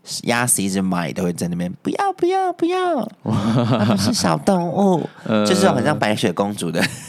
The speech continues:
Speaker 2: OK。
Speaker 1: 个性出现这样。
Speaker 2: 极端善良的人。
Speaker 1: 对，极端善良的人，他就是觉得他对每个东西都很有爱。曾几何时，我是真的蛮羡慕他这个个性的。我觉得，哇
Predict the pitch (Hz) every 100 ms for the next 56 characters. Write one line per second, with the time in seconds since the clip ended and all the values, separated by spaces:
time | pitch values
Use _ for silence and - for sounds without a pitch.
0 | - 98 - 117 120 98 175 113 123 135
1 | 104 - 104 104 123 139 143 135 135 135
2 | 104 92 95 90 82 - 123 - _ _
3 | _ - - _ 135 123 - 110 127 127
4 | 120 131 101 64 53 50 50 - 120 135
5 | 147 147 - 101 95 92 87 - - 127
6 | 131 139 101 85 85 92 101 98 - 101
7 | - 90 92 - 82 85 73 - 90 -
8 | - - - - - 156 170 202 143 117
9 | 104 107 - 95 90 92 123 - 117 110
10 | 113 95 76 - _ _ _ _ _ -
11 | 95 98 - 131 113 110 95 107 92 92
12 | 82 98 87 - 87 82 87 107 113 123